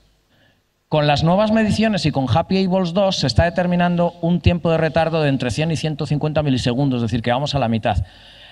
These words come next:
Afortunadamente, si la red I P V seis está bien, eh, digamos, configurada, bien diseñada, lo que está ocurriendo, eh, se ha comentado varias veces estos días, es que vemos, entre comillas, tiempos negativos de I P V seis. ¿Qué quiere decir?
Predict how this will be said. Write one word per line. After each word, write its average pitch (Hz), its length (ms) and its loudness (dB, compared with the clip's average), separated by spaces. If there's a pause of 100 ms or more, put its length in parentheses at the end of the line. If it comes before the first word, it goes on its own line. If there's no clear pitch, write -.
(220)
Afortunadamente, 180 1080 2
si 156 160 0
la 120 120 2
red 147 200 2
I 196 60 0
P 208 120 -2
V 202 160 0
seis 190 240 -2
está 156 260 0
bien, 180 400 0 (100)
eh, 64 160 -20
digamos, 139 340 -2
configurada, 135 540 0
bien 151 180 0
diseñada, 156 720 -2 (400)
lo 131 180 0
que 147 60 -2
está 143 180 2
ocurriendo, 180 640 0 (460)
eh, 92 300 -6 (140)
se 143 120 -4
ha 147 60 0
comentado 170 420 0
varias 160 260 0
veces 156 280 0
estos 156 260 -4
días, 143 320 0 (300)
es 151 180 -4
que 131 320 -4 (560)
vemos, 170 760 -2 (360)
entre 143 520 -2
comillas, 165 440 -2
tiempos 185 340 0
negativos 156 500 2
de 131 60 0
I 123 40 0
P 123 100 -2
V 110 140 -2
seis. 104 200 -4
¿Qué 180 160 -4
quiere 196 160 -4
decir? 139 340 -2